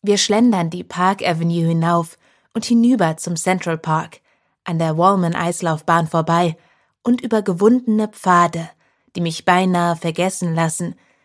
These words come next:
dass ich mich mitten in einer der größten Städte der Welt befinde.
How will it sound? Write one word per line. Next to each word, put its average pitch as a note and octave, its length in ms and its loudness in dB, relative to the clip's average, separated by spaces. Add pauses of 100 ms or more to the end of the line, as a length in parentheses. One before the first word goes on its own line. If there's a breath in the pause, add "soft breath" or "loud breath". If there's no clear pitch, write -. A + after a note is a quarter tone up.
(120)
dass E3 180 -6
ich F3+ 100 -8
mich E3 140 -4
mitten F#3+ 320 0
in D#3 160 -2
einer D#3+ 240 2
der D#3 160 -2
größten E3+ 580 -2
Städte F3 380 0
der D#3+ 220 0
Welt F3+ 260 -2
befinde. D#3+ 560 -2